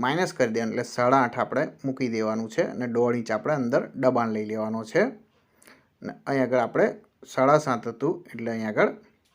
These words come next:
પોણા ચાર આવે છે. એ મારીને દોઢ ઇંચ આપણે એક્સ્ટ્રા દબાણ લઈ લઈએ. અને ત્યાર પછી આપણે આ રીતે માર્કિંગ કરી દેવાનું.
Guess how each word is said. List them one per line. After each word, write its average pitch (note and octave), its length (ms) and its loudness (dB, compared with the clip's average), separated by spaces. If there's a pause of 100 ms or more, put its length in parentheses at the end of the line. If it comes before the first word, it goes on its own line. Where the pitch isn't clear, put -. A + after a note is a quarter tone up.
(640)
પોણા C3+ 320 2
ચાર A#2 200 0
આવે A2 260 0
છે. F3+ 100 4 (400)
એ B2+ 140 -4 (100)
મારીને C3 320 -4 (180)
દોઢ B2+ 220 2
ઇંચ A#2+ 160 -10
આપણે D3 240 -2
એક્સ્ટ્રા - 300 -2 (200)
દબાણ A#2+ 340 2
લઈ G#2+ 160 -4
લઈએ. C3+ 240 0 (880)
અને A#2+ 180 -8
ત્યાર C3 220 4
પછી G#2+ 320 -4
આપણે - 220 0 (1900)
આ B2+ 140 -2
રીતે A2+ 220 0 (580)
માર્કિંગ B2+ 420 0
કરી G2 180 -8
દેવાનું. B2+ 260 -4